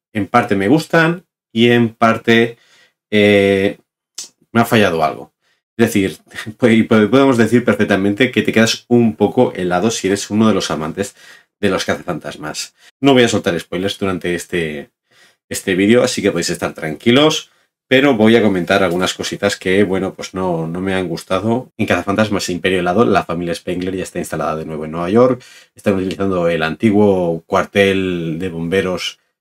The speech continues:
que usaban los cazafantasmas originales, que eso está muy guapo, la verdad. Y, bueno, pues ya están haciendo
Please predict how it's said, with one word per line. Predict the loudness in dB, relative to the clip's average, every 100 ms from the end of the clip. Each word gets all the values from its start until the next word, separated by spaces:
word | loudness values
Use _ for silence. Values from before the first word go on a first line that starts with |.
| _
que | -10
usaban | -2 -2 -2
los | -4 -4 -6
cazafantasmas | -8 -6 -6 -4 -4 -4 -6
originales, | -6 0 2 4 2 -2 -10 _ _ _
que | -4
eso | -4
está | -4 -6
muy | 0 4 4
guapo, | 4 2 4 4
la | 4
verdad. | 0 0 2 2 -2 _ _ _ _ _
Y, | 4 4
bueno, | 6 4 4
pues | 2 0
ya | 0 -2
están | -2 -2 -2
haciendo | -2 0 2 4 4 4 0